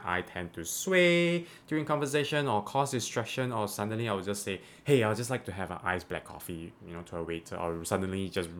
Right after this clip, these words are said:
raise my hand looking for a waiter. It's kind of, um, um, distraction. Uh, but I will ens-, I will assure my talkers know that I'm still here, I'm present for you. What was the topic again? The <laughs>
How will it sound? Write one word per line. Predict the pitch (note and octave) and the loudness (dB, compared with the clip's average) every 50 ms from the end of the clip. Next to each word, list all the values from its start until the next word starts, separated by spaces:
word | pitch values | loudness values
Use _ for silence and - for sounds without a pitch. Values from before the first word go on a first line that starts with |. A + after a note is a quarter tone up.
| E2 | 2
raise | G#2 A2+ A2 - | 2 4 4 2
my | - - F#2+ | 0 -2 0
hand | G#2 G2+ G2 E2+ F2 F2 E2 D#2 D2+ F2+ | 2 2 2 0 -2 -4 -6 -8 -6 -6
looking | F#2 F#2 G#2+ F#2+ | -4 -4 -2 0
for | G2 F2 | 2 2
a | E2+ | 2
waiter. | F2 F2 E2+ E2 - - E2 D2 - - - - - - - - | 2 0 -2 -2 -4 -6 -8 -8 -8 -12 -16 -16 -16 -18 -18 -20
It's | - - | -18 -4
kind | - - G#3 G3+ G3 | 2 6 8 8 8
of, | F3+ D#3+ | 8 8
um, | D3 B2 A2+ G#2 G#2 G#2 G2+ - - - | 8 8 8 6 4 2 0 -4 -6 0
um, | - A2+ G#2 G#2 G2+ G2 G2 F#2+ F#2+ - - G2+ | 2 4 6 6 6 4 2 0 -4 -6 -4 -2
distraction. | G#2 F#2+ - - - F#2 - - - - F2+ F2 F2 E2+ - - - - - - - - | -2 -2 0 2 2 2 2 0 -4 -4 -4 -6 -6 -8 -12 -16 -20 -20 -20 -20 -10 -2
Uh, | - A#2 A#2 A#2 A#2 A#2 | 2 4 4 4 4 4
but | A2 B2 A#2+ A#2 | 4 6 6 6
I | A#2 | 6
will | A#2+ A#2+ A#2+ B2 B2 A#2+ A#2+ | 8 10 10 10 10 10 8
ens-, | A2 A2+ A2+ A2 G#2+ - - - - - | 6 2 2 2 0 -2 -4 -2 0 4
I | A#2 | 6
will | A#2 B2 B2 A#2+ - | 8 8 8 8 6
assure | A#2+ A#2 - - - - D#3 B2+ A2+ A#2 C3 | 6 4 2 0 2 4 6 8 8 8 6
my | D3 C3 G#2+ G2+ | 4 4 2 2
talkers | G2+ - G2 F#2+ F#2 - - G2+ G2+ G#2 - - | 0 2 2 0 0 0 0 0 0 0 -2 -4
know | G#2 G2 F#2 F2+ F2+ F2+ F#2 | -4 -4 -2 -2 -2 -4 -4
that | F2+ F#2 F2 E2+ D#2+ E2 | -4 -4 -4 -2 -2 -2
I'm | E2+ F#2 F2+ F2 | -4 -4 -4 -6
still | - - - D3 D#3 | -8 -6 -6 -6 -6
here, | D3+ - - G#2+ G2 F#2+ G2+ A2+ A#2 - - - - - - - | -6 -6 -2 0 2 2 2 0 -2 -6 -12 -20 -20 -20 -14 -12
I'm | F2 F2 | -10 -10
present | E2+ - - F2 E2+ F#2+ A2 A#2 A2+ | -10 -6 -4 -4 -2 -2 -2 -4 -4
for | - G2 F2+ F2 | -4 -4 -2 -2
you. | E2+ E2+ F2 F2 F2+ F#2+ A2 - - - - - - - - | -2 -2 -4 -4 -4 -6 -8 -10 -16 -20 -20 -20 -20 -12 -8
What | F#2 F#2+ F#2 | -6 -6 -4
was | F#2+ F#2 - | -4 -6 -6
the | - | -8
topic | F2+ - E2+ - G#2 - E2+ | -8 -10 -8 -6 -6 -6 -6
again? | E2 - E2+ D#2+ E2+ G#2+ A2+ - - - - - - - - - | -6 -6 -6 -6 -6 -8 -10 -12 -16 -20 -20 -20 -18 -18 -16 -4
The | - G#2+ B2 B2+ - A2+ - - - | 4 6 6 6 6 4 0 2 4
<laughs> | - D3 | 4 4